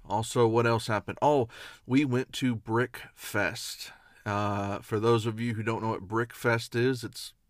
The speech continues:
Legos. <laughs> It's Legos. And, um, I guess they just can't say the word Lego, or they can't advertise Lego. So they said, 'cause one of our stores here, uh, where we live is called Bricks and Minifigs, Minifigures,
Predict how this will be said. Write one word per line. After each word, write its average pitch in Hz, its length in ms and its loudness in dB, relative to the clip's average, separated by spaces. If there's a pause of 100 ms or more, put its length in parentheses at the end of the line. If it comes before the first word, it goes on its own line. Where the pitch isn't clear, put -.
(440)
Legos. 117 640 4 (380)
<laughs> 139 100 -2 (1120)
It's - 220 -8
Legos. 120 580 4 (260)
And, 107 360 -2
um, 104 400 -2
I 104 80 -2
guess 107 200 2
they 110 120 -2
just 101 200 -8
can't 113 220 -4 (160)
say 104 380 -2
the 101 140 -6
word 104 260 -4
Lego, 113 540 2
or 98 120 -6
they 95 100 -6
can't 104 360 -6
advertise 104 580 -2
Lego. 110 280 0
So 104 180 -6
they 98 140 -2
said, 101 300 -6 (260)
'cause 123 360 2
one 139 200 0
of 135 120 4
our 117 140 6
stores 123 480 2
here, 104 420 -2 (520)
uh, 101 280 -2
where 104 240 0
we 110 140 0
live 104 300 2
is 95 120 -6
called 95 380 -2
Bricks 110 380 0
and 98 120 -4
Minifigs, 113 800 0
Minifigures, 117 760 -4